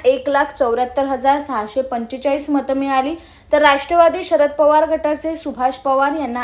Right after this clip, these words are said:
एक लाख एकवीस हजार नऊशे तेरा मतं मिळाली.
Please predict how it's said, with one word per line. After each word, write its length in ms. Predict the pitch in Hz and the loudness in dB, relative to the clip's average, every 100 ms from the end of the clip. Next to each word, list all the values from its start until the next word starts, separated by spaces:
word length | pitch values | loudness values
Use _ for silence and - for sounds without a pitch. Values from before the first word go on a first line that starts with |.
| - | -6
एक 240 | 233 247 | -6 -4
लाख 180 | 254 254 254 226 | -2 -2 -2 -10
एकवीस 480 | 214 - 294 330 | -12 -6 -4 -2
हजार 320 | 285 233 226 - - - _ | -2 -2 -2 -4 -12 -20 _
नऊशे 340 | 277 294 294 320 | 2 2 2 0
तेरा 360 | 320 302 320 | 2 4 4
मतं 260 | 330 254 240 | 4 0 -4
मिळाली. 300 | 220 202 | -6 -6